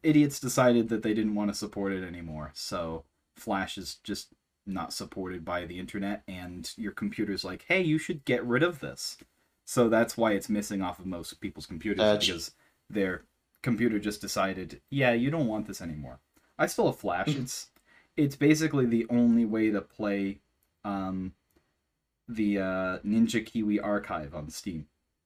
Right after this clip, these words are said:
Speaker 1: which lets me still play Bloons Tower Defense, so I can still be a child.
Speaker 3: <laughs>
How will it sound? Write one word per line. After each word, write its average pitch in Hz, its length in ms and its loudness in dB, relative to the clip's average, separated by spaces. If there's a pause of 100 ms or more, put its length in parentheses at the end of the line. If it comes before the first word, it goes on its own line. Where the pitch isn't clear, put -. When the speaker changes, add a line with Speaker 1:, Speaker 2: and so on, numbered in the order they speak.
(120)
Speaker 1:
which 92 180 -12
lets 92 280 -8
me 98 120 -2
still 98 220 -6
play 98 180 -6
Bloons 90 340 -10
Tower 101 200 0
Defense, 82 540 -12
so - 200 -4
I 92 40 -4
can 98 140 -2
still 107 180 -4
be 98 160 -2
a 92 40 -6
child. 87 520 -2
Speaker 3:
<laughs> - 60 -20